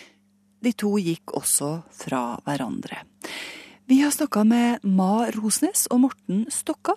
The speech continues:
som har vært gift i tjuefem år. Hva tenkte dem om det her den gangen de gifta seg? Visste de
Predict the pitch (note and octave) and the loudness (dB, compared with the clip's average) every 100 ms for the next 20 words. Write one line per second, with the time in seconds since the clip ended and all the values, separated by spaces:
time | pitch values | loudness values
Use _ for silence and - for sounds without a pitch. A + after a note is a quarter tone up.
0 | - - A3 G#3+ G3+ F3 - - G#3+ A3+ | -2 2 2 2 -2 -6 -6 -4 -4 -4
1 | _ - - D#4 - E3+ E3+ F#3 F#3 - | _ -10 -6 -6 -2 0 2 2 0 -2
2 | C#3 C#3 D3 - - - - - A#3 D4 | 0 0 -2 -8 -20 -14 -8 -6 -6 -8
3 | - C4 B3+ - - - - F#3+ C4+ G#4 | -4 -2 -2 -8 -20 -20 -2 2 2 0
4 | G#3 - E3 D#3 D3+ D3 C3 C3+ - - | -4 -2 -2 0 -2 -4 -4 -6 -8 -20
5 | - D#3 D#3+ C3 B2 C3 C3 D#3 D#3 D3 | -4 0 2 0 -2 -6 -6 -4 -4 -6
6 | - - - - - _ - - - D#3+ | -12 -12 -10 -10 -12 _ -20 -20 -10 -4
7 | F3 - - - G3 B3+ | 0 0 -2 -2 0 0